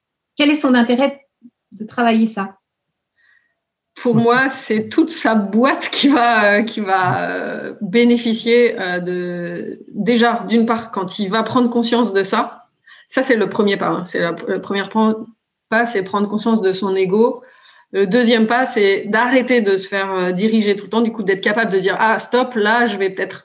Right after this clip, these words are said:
Speaker 2: arrêter de réagir comme je réagissais tout le temps. » Et le troisième cas, c'est vraiment de, de... Enfin, le, le troisième step, c'est, bah voilà, l'ego a disparu, quoi. Mais bon, ça, je sais pas, je sais pas si c'est possible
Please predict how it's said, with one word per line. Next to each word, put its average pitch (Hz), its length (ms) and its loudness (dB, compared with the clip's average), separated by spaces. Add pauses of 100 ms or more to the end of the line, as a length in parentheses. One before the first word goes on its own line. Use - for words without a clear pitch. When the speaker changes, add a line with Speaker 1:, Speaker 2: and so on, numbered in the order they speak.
Speaker 2:
arrêter 233 480 2
de 202 100 -2
réagir 185 400 -4
comme 190 200 -4
je 190 100 -6
réagissais 180 480 -2
tout 185 100 -12
le 170 80 -12
temps. » - 280 -4 (760)
Et 226 160 6
le 208 100 4
troisième 202 720 -2
cas, 240 180 0
c'est 202 160 -6
vraiment 185 340 -4
de, 175 720 -6 (380)
de... 180 560 -4 (340)
Enfin, 185 120 -6
le, 180 200 0
le 185 140 -8
troisième 190 380 0
step, 233 260 -2
c'est, 180 420 -2 (480)
bah 180 120 -6
voilà, 175 240 -2
l'ego 190 320 0
a 214 80 2
disparu, 196 440 -4
quoi. - 220 -16 (100)
Mais 190 140 0
bon, 190 160 0
ça, 208 220 -2
je - 100 0
sais 233 80 -2
pas, 262 320 0
je - 60 -16
sais 403 80 0
pas 381 120 0
si 330 160 0
c'est 294 120 2
possible 226 400 0